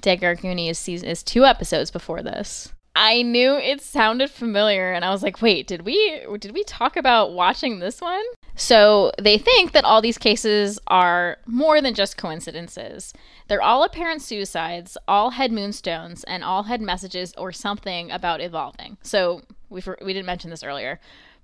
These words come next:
Blake had said in his interview with Rohan that he wanted to, quote, "evolve from his trauma,"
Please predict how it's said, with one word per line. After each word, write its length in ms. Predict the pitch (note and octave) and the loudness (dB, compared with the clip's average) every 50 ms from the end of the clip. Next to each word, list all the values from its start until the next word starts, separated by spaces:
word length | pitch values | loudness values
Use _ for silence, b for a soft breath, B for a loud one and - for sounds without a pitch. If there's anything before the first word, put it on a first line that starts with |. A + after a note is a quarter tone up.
| B | B
Blake 300 | - G#3 A3 A#3 A#3+ B3 | -6 -2 0 0 0 2
had 200 | - - A#3+ A3 | 2 0 0 0
said 440 | - - - G3+ F3+ F3 E3+ F3 E3+ | -2 -2 -2 -2 0 0 -2 -2 -4
in 260 | - - - F#3+ F3+ | -6 -8 -8 -6 -6
his 180 | G3 G3 F3+ - | -6 -6 -8 -8
interview 680 | - E3+ F3+ F3 E3+ E3+ E3 D#3+ E3 E3+ E3+ D#3+ C#3+ - | -8 -6 -6 -6 -6 -8 -8 -8 -8 -8 -8 -10 -12 -14
with 500 | - F3+ F3 F3+ F3 D#3+ E3+ - - - - - | -16 -10 -6 -4 -2 -2 -4 -6 -10 -16 -18 -8
Rohan 600 | G3+ F#3+ F3+ E3 E3+ F3+ F#3 E3 E3 D#3+ D#3 D#3 | -4 0 0 0 0 0 -2 -2 -2 -2 -2 -2
that 160 | D#3 D#3+ E3 | -4 -4 -4
he 160 | - G#3+ G3 | -4 -4 -4
wanted 320 | F#3 F#3 F3+ F3+ F3 F3 F3+ | -2 -2 -2 -2 -2 -4 -6
to, 340 | - - A3 F#3+ F3+ F3 E3+ | -6 -4 -4 -2 -2 -2 -4
quote, 320 | - - F#3+ E3+ D#3 - | -4 -2 -2 -2 -2 -2
"evolve 760 | - F3+ F3+ F3 D#3+ E3 E3+ E3+ F3 E3 E3 D#3+ D#3 D#3 - | -6 -8 -10 -6 -2 0 2 4 4 4 2 2 0 -2 -4
from 340 | - F#3 - - F#3+ F3 F#3 | -8 -14 -10 -8 -6 -6 -6
his 160 | F3 F3 - | -6 -8 -8
trauma," 640 | - - - F#3 E3 D3 D3 D3+ D3 - - F#3 | -10 -10 -6 -4 -4 -2 -4 -4 -8 -10 -10 -12